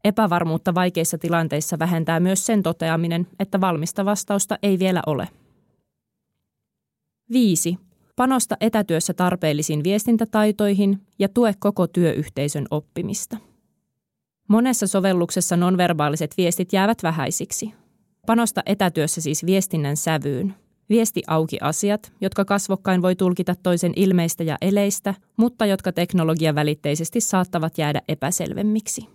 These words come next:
Hyödynnä videota, ääntä tai emojeita. Tehtiinpä töitä samassa toimistossa tai etänä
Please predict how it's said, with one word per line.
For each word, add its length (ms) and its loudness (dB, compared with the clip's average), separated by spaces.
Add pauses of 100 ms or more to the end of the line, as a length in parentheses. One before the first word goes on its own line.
(440)
Hyödynnä 420 2
videota, 520 0 (240)
ääntä 420 0 (180)
tai 220 2
emojeita. 500 -2 (640)
Tehtiinpä 420 2
töitä 300 2
samassa 440 2
toimistossa 600 2
tai 200 -4
etänä 400 2